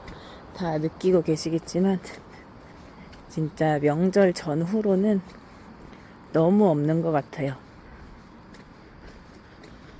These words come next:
길거리에 일반 사람들이나 차보다는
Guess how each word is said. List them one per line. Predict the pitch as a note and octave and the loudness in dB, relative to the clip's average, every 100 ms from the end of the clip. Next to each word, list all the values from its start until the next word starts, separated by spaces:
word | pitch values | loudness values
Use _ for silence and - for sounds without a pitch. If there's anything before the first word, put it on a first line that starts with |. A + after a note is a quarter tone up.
| - - - - - - - - - - - - - - - - - - | -18 -18 -18 -20 -20 -20 -20 -20 -20 -20 -20 -20 -20 -20 -20 -20 -20 -18
길거리에 | - F#3+ F3 - G3 F#3+ F3+ E3+ E3 E3 D#3+ - - - - - - - - - - - - - | -2 -2 -2 2 4 4 4 4 4 2 -4 -10 -20 -20 -20 -20 -20 -20 -20 -20 -20 -20 -20 -12
일반 | F3 E3+ F3 F#3 F3+ F3 F3 | -4 -2 0 0 0 0 -2
사람들이나 | F3+ G#3+ G#3 G#3 G3+ F#3+ F#3 F#3 F3 E3 E3 | -4 -4 0 0 2 2 2 2 0 0 -2
차보다는 | - A3+ A3 G#3+ G3 F3 A3 B3+ | -4 -6 -2 -2 -2 -2 -2 -2